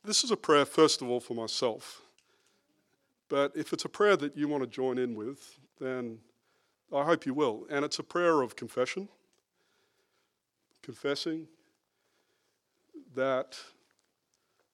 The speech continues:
I need to be much more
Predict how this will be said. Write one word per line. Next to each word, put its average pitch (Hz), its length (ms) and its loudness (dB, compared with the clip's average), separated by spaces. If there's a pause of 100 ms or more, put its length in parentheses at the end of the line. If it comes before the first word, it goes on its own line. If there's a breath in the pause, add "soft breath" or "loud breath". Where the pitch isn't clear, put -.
(520)
I 147 160 0
need 156 260 4
to 160 140 -6
be 113 320 -8 (1800 soft breath)
much 156 300 0
more 143 320 0